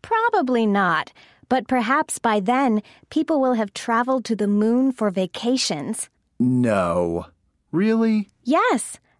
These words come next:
Speaker 1: and those spacecrafts will be continuing to perform their research on Uranus and other planets, too. Scientists will be able to use even more sophisticated research to learn new facts,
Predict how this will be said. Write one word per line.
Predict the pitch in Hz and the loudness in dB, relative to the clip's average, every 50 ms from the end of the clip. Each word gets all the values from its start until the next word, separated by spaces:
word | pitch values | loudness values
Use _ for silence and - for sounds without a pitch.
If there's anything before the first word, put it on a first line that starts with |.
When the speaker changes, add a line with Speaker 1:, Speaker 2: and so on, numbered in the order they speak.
| _ _ | _ _
Speaker 1:
and | 277 302 294 285 262 | 0 2 2 2 2
those | 302 339 392 415 415 | 2 2 2 0 -2
spacecrafts | - - - 302 311 320 320 - - - 233 190 170 175 170 - - - - | -4 -2 -2 0 0 0 -2 -4 -4 -2 0 0 0 0 -4 -8 -6 -2 -2
will | 247 247 | 0 0
be | 233 277 | 0 0
continuing | 254 269 254 254 247 - 311 349 359 359 370 349 349 339 320 294 | 0 0 0 0 0 0 0 2 2 2 2 2 2 2 0 0
to | - 254 | -2 -2
perform | - 247 220 - - - 277 285 311 320 302 277 | -2 -4 -4 -2 -2 0 0 2 2 2 2 2
their | 269 254 247 226 | 2 2 0 0
research | 220 254 285 285 - - 202 185 180 - - - - - - | 0 0 0 -2 -2 -2 -2 -2 -2 -4 -8 -14 -16 -4 -2
on | 240 240 233 220 | 0 2 2 2
Uranus | 214 208 220 226 240 269 294 339 381 392 - - - - - - | 2 2 2 2 2 2 2 2 0 -2 -4 -10 -14 -18 -8 -2
and | - 302 277 | 0 0 2
other | - 269 294 427 440 - | 2 0 2 2 0 0
planets, | - 247 214 214 208 220 247 254 - - - | 0 0 2 2 2 2 0 -2 -4 -8 -8
too. | - - 320 339 330 247 175 175 - - - _ _ _ _ _ _ _ _ | -4 -2 0 0 0 0 -2 -4 -10 -20 -20 _ _ _ _ _ _ _ _
Scientists | - - 302 294 311 349 359 330 - 370 349 - | -6 -2 0 0 2 2 0 0 0 -2 -2 0
will | 277 254 | -2 -2
be | 214 226 220 220 | 0 0 0 0
able | 247 254 277 254 | 0 0 0 -2
to | - 233 | 0 -2
use | 220 208 214 247 247 247 233 208 - - | -2 0 0 0 2 2 0 -2 -2 -2
even | 277 302 302 320 285 240 | -2 0 2 2 2 2
more | 233 233 254 269 269 | 2 2 2 0 0
sophisticated | - - - 214 - - - 311 294 - - 285 247 - 226 208 208 190 180 | -2 -4 -6 -8 -10 -4 -4 -4 -4 -2 -6 -6 -4 -2 -2 0 0 -2 -2
research | 196 208 254 294 277 - - 165 - 180 - - - | -2 -2 -2 -2 -2 -2 -4 -4 -4 -6 -10 -12 -4
to | - 247 233 | -2 0 0
learn | 233 247 262 262 254 254 | 2 2 2 2 2 2
new | 254 269 269 | 2 2 0
facts, | 254 - - 370 359 370 254 - - - - - | -2 -2 -2 0 0 0 0 -2 -6 -12 -18 -18